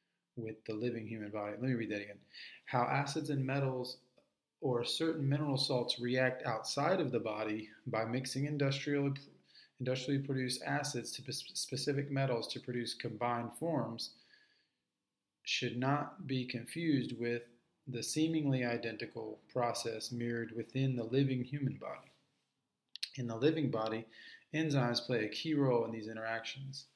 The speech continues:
Magnesium is involved in all of these interactions through the enzyme's own dependence on magnesium for a more perfect transformation, catalyzation, chelation, or conjugation. Magnesium is an essential factor for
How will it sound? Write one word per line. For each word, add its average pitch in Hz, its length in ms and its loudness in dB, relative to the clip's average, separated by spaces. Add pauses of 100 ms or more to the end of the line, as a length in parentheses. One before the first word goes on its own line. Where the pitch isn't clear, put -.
(420)
Magnesium 131 560 0
is 120 120 -2
involved 113 480 0
in 107 120 -6 (140)
all 170 260 0
of 135 80 0
these 117 200 -4
interactions 113 760 -6
through 123 260 -2
the 117 180 -2
enzyme's 117 720 2
own 151 260 0
dependence 139 540 0
on 113 160 -4
magnesium 113 600 -4
for 117 120 -4
a 113 60 -4
more 127 200 0
perfect 127 400 -4
transformation, 123 920 -2
catalyzation, 113 840 -2
chelation, 123 600 0
or 110 120 -10
conjugation. 110 720 -4 (1120)
Magnesium 127 580 2
is 110 200 -2
an 113 100 -6
essential 156 480 -2
factor 131 440 -2
for - 200 -8